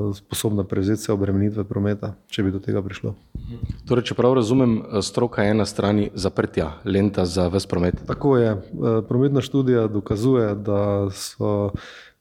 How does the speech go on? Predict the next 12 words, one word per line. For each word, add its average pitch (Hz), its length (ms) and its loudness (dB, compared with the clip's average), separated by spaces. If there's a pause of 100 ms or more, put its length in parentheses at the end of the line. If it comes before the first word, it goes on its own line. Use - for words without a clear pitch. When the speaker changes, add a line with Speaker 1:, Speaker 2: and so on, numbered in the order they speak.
(140)
Speaker 1:
kje, 135 80 4
eh, 113 440 2 (160)
podrobno 120 380 2
prikazuje, 113 420 0
kje 131 160 -2
so 113 100 -6
se - 160 -10
prometne 110 400 0
obremenitve 104 560 0
povečale, 113 580 0
se - 180 -8
pravi, 117 300 2